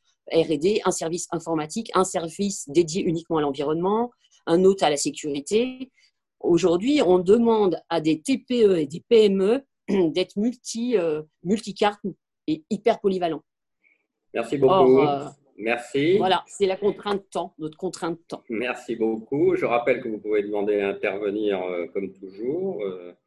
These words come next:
Speaker 1: Mm.
Speaker 2: euh, peut-être que je peux demander à Valentin Desbriès sur la, l'é-, le sentiment d'éloignement que peut avoir très logiquement un certain nombre de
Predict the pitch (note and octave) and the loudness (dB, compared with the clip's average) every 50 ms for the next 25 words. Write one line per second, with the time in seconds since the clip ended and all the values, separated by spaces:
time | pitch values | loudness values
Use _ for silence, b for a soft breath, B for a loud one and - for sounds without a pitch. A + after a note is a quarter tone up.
0 | _ D3+ D#3+ F3 - - _ _ _ - F#2+ F#2+ G2 G2 G2 - - - D3+ D3+ | _ -8 -8 -8 -8 -12 _ _ _ -6 -4 -4 -4 -4 -6 -4 0 0 0 0
1 | - D3 C3 - - - C3+ C3 C3+ C#3 C#3 D3 D3 C3+ B2+ B2+ C3 B2+ B2+ B2+ | 0 -4 -4 -4 -4 -6 -4 -2 -2 0 2 2 4 4 4 2 2 0 0 0
2 | B2+ C3 B2+ B2+ A#2+ A#2+ A#2+ A#2 C3 D3+ E3+ E3 - - - B2+ B2+ A#2+ A2 A2 | -2 -2 0 0 0 0 0 0 2 2 0 0 -2 -8 -8 -6 -2 0 0 0
3 | G#2 G2+ G2+ - _ _ _ _ _ _ _ - G2 B2 C3+ C#3+ - - A#2 A#2 | 0 -2 -2 -6 _ _ _ _ _ _ _ -2 2 2 4 4 2 0 -2 -8
4 | A2+ - C#3 C#3 C#3+ D3+ D#3 D3 B2 A2+ C#3 C3+ C3 C3 B2+ A#2+ B2 B2 B2+ B2 | -8 -8 -8 -6 -2 0 0 2 4 4 4 6 6 6 6 4 4 2 2 2
5 | A#2+ A#2 A2 G#2 - - - _ - G2 F#2+ F#2 F#2 G#2+ G#2 - _ - F#2+ F#2+ | 2 2 2 0 -2 -8 -14 _ -10 -8 -6 -4 -4 -4 -6 -6 _ -6 -4 -4
6 | F#2 F#2 G2 G2 _ - G#2+ G#2 F#2+ F#2+ F#2 F2 E2+ - - - - G2 G2 F#2+ | -4 -6 -8 -12 _ -6 -4 -4 -2 -2 -4 -6 -8 -12 -14 -12 -10 -8 -8 -8
7 | F#2 F2 E2+ | -8 -8 -10